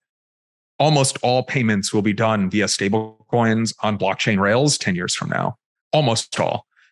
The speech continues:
including the, the small ones where I'm buying a coffee and the large ones where you're wiring, you know, nine, ten figures, uh, between major institutions, uh,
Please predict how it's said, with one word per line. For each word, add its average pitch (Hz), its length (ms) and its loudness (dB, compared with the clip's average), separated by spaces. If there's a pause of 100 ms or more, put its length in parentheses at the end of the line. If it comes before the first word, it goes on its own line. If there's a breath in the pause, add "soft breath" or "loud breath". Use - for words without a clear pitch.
(100)
including 135 580 2
the, 117 340 2
the 104 80 -2
small 165 320 2
ones 165 320 2
where 120 80 2
I'm 110 100 0
buying 110 220 0
a 101 40 -8
coffee 208 540 0 (320)
and 135 240 2
the 123 60 4
large 147 280 4
ones 135 380 2
where 120 420 2
you're 117 140 -2
wiring, 117 640 0
you 110 100 -4
know, 98 260 -2 (360)
nine, 110 280 2
ten 113 220 -2
figures, 101 640 -2 (400)
uh, 95 300 2
between 104 480 0
major 101 300 0
institutions, 95 840 -4 (520)
uh, - 380 0